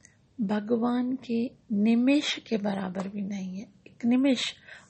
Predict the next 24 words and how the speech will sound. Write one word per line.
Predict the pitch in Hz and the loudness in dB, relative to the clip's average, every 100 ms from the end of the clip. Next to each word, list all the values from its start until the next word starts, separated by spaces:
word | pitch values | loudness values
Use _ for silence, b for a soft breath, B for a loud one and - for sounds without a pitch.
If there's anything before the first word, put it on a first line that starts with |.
| 254 | -2
मतलब, | 233 320 - | 0 -2 0
निमेष | 240 262 285 - | 2 4 2 2
का | 330 | 0
मतलब | 311 285 302 | 0 2 2
होता | 285 277 294 | 2 0 -2
है | 294 B B B B 202 | -4 B B B B -2
जितनी | 240 269 285 | -2 2 4
देर | 285 262 269 | 6 6 4
में | 269 | 2
हम | 277 269 | 0 -2
पलक | - 233 233 277 - | -2 2 2 2 -2
झपकते | 269 240 269 262 - | -4 -4 -6 -8 -4
हैं | 277 | -2
ना, | 285 247 | 0 -2
उसको | 233 - 247 | -4 -4 0
निमेष | 233 220 233 247 - - | 2 2 4 2 0 -6
बोलते | 214 196 - - | -6 -8 -10 -14
हैं। | 202 - _ _ _ _ B B B - | -14 -16 _ _ _ _ B B B -4
और | 233 | 0
भगवान | 226 226 226 233 240 - | 2 2 2 -2 -4 -4
एक | 254 233 - | -4 -4 -4
पलक | 220 226 240 | -2 -2 -2
झपकते | - 233 - 247 - - | -6 -10 -6 -10 -10 -8
हैं | 214 196 226 | -6 -4 -6